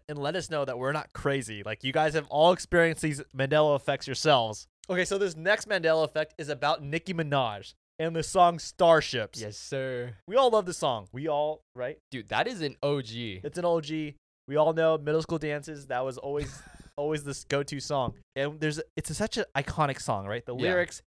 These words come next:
Speaker 1: everybody knows the lyrics.
Speaker 2: Yeah.
Speaker 1: At least you know the beginning part.
Speaker 2: Right. Everybody knows the beginning part.
Speaker 1: So the song goes, "Let's go to the beach, each, let's go get away."
Speaker 2: Right.
Speaker 1: Right?
Speaker 2: Yep.
Speaker 1: So this is where the Mandela effect comes in again. And now the song has changed to "Let's go to the beach,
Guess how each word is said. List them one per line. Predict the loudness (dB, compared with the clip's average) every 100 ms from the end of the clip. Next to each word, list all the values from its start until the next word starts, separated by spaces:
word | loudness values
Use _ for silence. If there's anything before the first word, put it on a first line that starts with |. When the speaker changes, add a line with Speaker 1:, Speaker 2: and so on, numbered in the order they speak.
| _ -2
Speaker 1:
everybody | 0 2 2 2
knows | 0 -2
the | -4
lyrics. | -6 -8 -8
Speaker 2:
Yeah. | -2
Speaker 1:
At | -2
least | -2
you |
know | 0 0
the |
beginning | 0 -4 -4 -4
part. | -8 -8 -2
Speaker 2:
Right. | -2 0
Everybody | 2 2 2 2
knows | 2 0
the | -2
beginning | -4 -4
part. | -4 -6 -6 -14 -8
Speaker 1:
So | -2
the | -2
song | -2 -2 0
goes, | 2 2 2
"Let's | -2 2
go | 2
to | 4
the | 2
beach, | 4 4 4 -2 -10 -10
each, | -8 -8 -10 _ 0
let's | 2 4
go | 4
get | 4 6 6
away." | 6 6 4 -4 _ _ _
Speaker 2:
Right. | 0 2 2 -2 _ _
Speaker 1:
Right? | -4 0 0 -4
Speaker 2:
Yep. | -6 -6 -6 _ _ -4
Speaker 1:
So | 2 4
this | 2 -2
is | 0
where | 2
the | 2
Mandela | 4 8 8 10
effect | 8 6 4
comes | 2 2
in | 0
again. | 4 4 4 0
And | -8 -6 -4
now | 0 6 8 6 4 _ _ -10
the | -8
song | 4 8 8 8
has | 2 0
changed | -2 2 4 2 -2 -6 -10 -18 _ -4
to | 2
"Let's | 4 4 2
go | 2 2
to | 2 -4
the | -8
beach, | -8 -10 -8 -12 -16